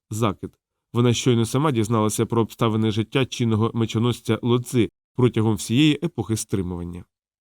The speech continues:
Після того, як шістка кандидатів пішла, А запитала в Чен Сінь. На твою думку, життя мечоносця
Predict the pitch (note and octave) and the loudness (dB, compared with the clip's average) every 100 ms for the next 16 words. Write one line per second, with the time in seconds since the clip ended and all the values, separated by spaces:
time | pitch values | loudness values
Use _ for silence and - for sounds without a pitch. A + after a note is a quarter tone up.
0 | _ _ _ _ - A#2+ C3 C3 C3 A#2+ | _ _ _ _ 0 2 4 6 6 4
1 | - B2+ B2 - A#2+ B2 A#2 G#2+ A2 A#2 | 0 -2 -2 -2 0 2 0 0 -2 -2
2 | A#2 D#3 F3+ _ _ _ A#2+ F3 D3+ B2 | 0 0 -2 _ _ _ 2 2 2 -2
3 | A2 C3 A#2+ - C3 - - F2+ A#2+ _ | 0 2 2 0 -6 -6 -8 -10 -12 _
4 | _ _ - C3 D3+ A#3+ F3+ A3 G3+ D3 | _ _ -2 -2 2 0 2 0 2 0
5 | C#3 G3+ F3 - D#3 G#3 - | 2 2 0 2 0 0 0